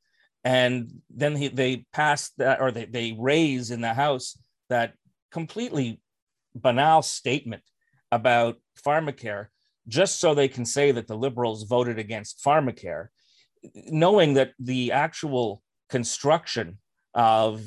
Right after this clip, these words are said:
that entire initiative was a cynical ploy to be able to get a campaign, uh, thrust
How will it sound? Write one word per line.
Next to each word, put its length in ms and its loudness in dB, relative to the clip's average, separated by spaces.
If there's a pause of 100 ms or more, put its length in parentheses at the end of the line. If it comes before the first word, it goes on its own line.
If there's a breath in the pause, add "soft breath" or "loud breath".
(140)
that 180 4
entire 560 0
initiative 680 -8 (460)
was 520 2
a 100 -8
cynical 540 -2
ploy 600 0 (420)
to 120 -2
be 180 -2
able 200 -2
to 100 -14
get 320 -2 (320)
a 180 -4
campaign, 800 -4 (300)
uh, 440 -6
thrust 560 -2